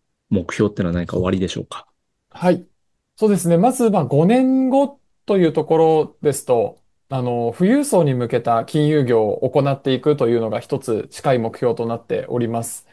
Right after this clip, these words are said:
Speaker 2: 日本だけではなくて、やっぱ海外でもこの金融教育というものに触れる中で、そこからこう日本の子どもたちに伝えること、または日本からこう海外に伝えることっていうのもできるんじゃないかなっていうふうに思っているので、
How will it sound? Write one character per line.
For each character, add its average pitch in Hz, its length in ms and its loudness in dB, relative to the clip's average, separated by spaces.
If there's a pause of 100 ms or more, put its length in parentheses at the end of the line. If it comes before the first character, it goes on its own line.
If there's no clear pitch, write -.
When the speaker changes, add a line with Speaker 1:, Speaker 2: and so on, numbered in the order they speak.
(380)
Speaker 2:
日 185 100 2
本 226 180 2
だ 180 140 4
け 185 280 4
で 170 80 4
は 147 120 4
な 147 140 0
く 147 120 0
て、 117 440 2 (160)
や - 80 -6
っ - 20 -4
ぱ 170 80 -4
海 254 260 2
外 151 380 2 (320)
で 165 120 4
も 127 340 -2
こ 139 80 -4
の 127 100 -2
金 151 200 -4
融 151 340 -4
教 170 220 2
育 147 260 0
と 131 120 0
い 120 40 2
う 120 60 -2
も 123 120 -2
の 123 100 -4
に 117 100 -4
触 123 140 -4
れ 127 120 0
る 131 120 -4
中 139 280 -2
で、 110 400 -2 (500)
そ 170 160 -2
こ 208 120 2
か 220 100 4
ら 208 100 2
こ 196 160 0
う - 20 2
日 185 100 2
本 202 240 2
の 196 100 0
子 202 100 0
ど 196 100 0
も 202 120 -2
た 185 100 2
ち 165 140 -2
に 117 200 -2
伝 - 260 0
え 131 40 2
る 131 80 -2
こ 127 140 -2
と、 139 340 0 (460)
ま 170 120 2
た 220 140 6
は 151 300 2
日 165 100 2
本 254 240 2
か 247 100 4
ら 220 140 4
こ 196 140 2
う 180 40 0
海 208 200 0
外 175 160 2
に 139 100 2
伝 156 220 0
え 151 40 4
る 156 80 4
こ 165 120 2
と 180 140 2
っ 180 80 -8
て - 80 -2
い 139 60 4
う 135 40 2
の 123 120 -2
も 113 120 -2
で 135 120 0
き 156 100 0
る 147 80 2
ん - 20 0
じ 123 60 -2
ゃ 123 60 2
な 120 100 0
い 117 60 -4
か 117 100 -2
な 117 160 0
っ 117 80 -8
て 127 80 -4
い 113 80 -2
う - 20 -2
ふ 120 80 -2
う 117 60 -2
に 110 140 -4
思 127 180 -4
っ 139 60 -18
て 117 100 -4
い 117 60 -2
る 117 80 -4
の 110 120 -6
で、 110 360 -4